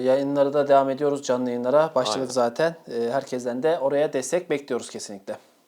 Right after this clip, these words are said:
Speaker 2: Aynen
Speaker 1: Onu
Speaker 2: öyle.
Speaker 1: söyleyelim.
Speaker 2: Maça geçelim o zaman.
Speaker 1: Geçelim.
Speaker 2: Çok kritik bir maç. Ahmet Spor pazartesi akşamı biliyorsun Iğdır'dan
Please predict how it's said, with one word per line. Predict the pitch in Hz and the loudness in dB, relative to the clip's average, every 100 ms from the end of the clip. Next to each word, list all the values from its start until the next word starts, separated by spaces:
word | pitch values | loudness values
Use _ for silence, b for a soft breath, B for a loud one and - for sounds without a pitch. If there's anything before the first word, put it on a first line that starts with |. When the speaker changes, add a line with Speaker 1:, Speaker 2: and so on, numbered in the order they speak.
| - | -6
Speaker 2:
Aynen | 113 98 | -6 -6
Speaker 1:
Onu | 101 | -8
Speaker 2:
öyle. | 117 110 | -6 -6
Speaker 1:
söyleyelim. | 104 87 - b b b b b b b b b _ - | -6 -8 -14 b b b b b b b b b _ -6
Speaker 2:
Maça | 127 139 | -2 0
geçelim | 135 135 147 139 127 | 0 0 -2 -2 -2
o | |
zaman. | 104 104 95 | -4 -6 -8
Speaker 1:
Geçelim. | 92 - 98 - _ | -12 -16 -18 -20 _
Speaker 2:
Çok | - 131 123 | -6 -4 -2
kritik | 147 131 123 120 | -4 -4 -6 -10
bir | 117 | -6
maç. | 113 131 - - - | -4 -4 -6 -10 -8
Ahmet | 117 117 117 | -6 -6 -6
Spor | - - 120 120 | -8 -4 -4 -2
pazartesi | 127 123 123 120 - | -4 -2 -2 -4 -6
akşamı | 120 - - 117 | -6 -6 -10 -8
biliyorsun | 117 117 120 - 117 | -8 -6 -6 -8 -6
Iğdır'dan | 120 120 113 123 127 | -4 -2 0 0 0